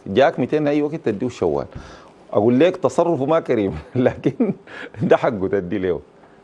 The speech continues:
تديه الشوال. كمال علي قال: "في ناس بيسبقوا الإمام". أي والله في ناس بيسبقوا الإمام. يلا قال مسألة السجود، أنا قبيل قلت لك هل يسبقوا في السجود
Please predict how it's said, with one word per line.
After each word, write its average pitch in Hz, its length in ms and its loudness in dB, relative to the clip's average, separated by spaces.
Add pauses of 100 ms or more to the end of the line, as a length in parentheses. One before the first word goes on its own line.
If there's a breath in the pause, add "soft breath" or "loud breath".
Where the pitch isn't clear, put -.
(180)
تديه 101 300 4
الشوال. 78 460 2 (1200 loud breath)
كمال 151 680 6
علي 117 280 2 (1800 soft breath)
قال: 175 120 8
"في 165 140 0
ناس 190 200 2
بيسبقوا 160 460 -2
الإمام". 139 400 0
أي 170 100 2
والله 175 260 0
في 165 120 -6
ناس 165 180 -4
بيسبقوا 127 400 -8
الإمام. 98 320 -6
يلا 196 300 0
قال 185 120 -2
مسألة 123 220 -6
السجود، 95 360 -10
أنا 175 140 0
قبيل 156 300 -2
قلت - 200 -2
لك 127 220 -2
هل 151 120 0
يسبقوا 107 420 -6
في 117 60 -12
السجود 107 460 -8